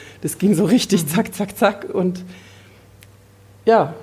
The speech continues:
Speaker 1: es haben ganz viele Menschen die unterschiedlichsten Wege gefunden. Es hat sich auch ganz viel entwickelt. Also am Anfang gab's halt so dieses, äh, Handykamera, Pfarrer alleine in der Kirche
Speaker 2: Mhm.
Speaker 1: und ich erzähle euch jetzt mal
Speaker 2: Mhm.
Speaker 1: was. Und dann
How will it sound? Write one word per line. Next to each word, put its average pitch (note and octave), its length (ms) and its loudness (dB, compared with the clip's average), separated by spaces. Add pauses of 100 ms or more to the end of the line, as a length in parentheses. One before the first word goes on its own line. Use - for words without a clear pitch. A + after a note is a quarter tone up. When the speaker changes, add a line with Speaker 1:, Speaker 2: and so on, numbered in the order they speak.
(140)
Speaker 1:
es F3+ 300 -4
haben F#3+ 260 0
ganz G#3 260 2
viele A#3 280 2
Menschen G#3 400 2
die F#3+ 80 -4
unterschiedlichsten A3 800 0
Wege G3+ 260 0
gefunden. A#3 380 0
Es A#3+ 100 -2
hat G3 140 -6
sich - 100 -2
auch F#3+ 100 -6
ganz G3+ 220 0
viel G3 220 -6
entwickelt. G#3 680 -2
Also E3 160 2
am E3+ 160 2
Anfang F#3+ 540 0 (380)
gab's F3+ 260 0
halt F#3+ 180 4
so F#3+ 120 0
dieses, F3+ 680 -2
äh, F3 360 0 (340)
Handykamera, G3 1000 2
Pfarrer F#3+ 440 2
alleine F3+ 420 4
in F#3+ 140 -2
der F3+ 100 0
Kirche G3+ 580 2
Speaker 2:
Mhm. F3 60 -4
Speaker 1:
und F#3+ 100 -4
ich F#3 100 -4
erzähle G3+ 360 0
euch A3+ 140 0
jetzt A3 220 -4
mal G#3 160 2
Speaker 2:
Mhm. - 20 0
Speaker 1:
was. G3+ 320 -2
Und F3 140 -6
dann F3+ 180 0